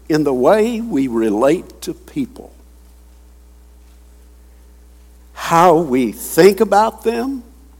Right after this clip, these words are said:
how we treat them, and it's bad Christianity that reveals, re-, excuse me, revels in Bible knowledge,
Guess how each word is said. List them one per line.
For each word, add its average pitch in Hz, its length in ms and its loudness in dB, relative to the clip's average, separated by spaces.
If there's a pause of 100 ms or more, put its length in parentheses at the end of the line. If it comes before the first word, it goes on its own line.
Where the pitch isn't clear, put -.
(500)
how 147 340 0
we 123 440 -4
treat 180 580 -4
them, 247 480 -4 (1300)
and 135 400 0 (2250)
it's - 240 -2
bad 240 580 2
Christianity 185 1000 -2 (300)
that 147 200 2
reveals, 127 1000 -2 (840)
re-, 127 160 -4
excuse - 500 -8
me, 127 80 -4
revels 139 720 2
in 135 260 -4
Bible 170 460 0
knowledge, 143 680 0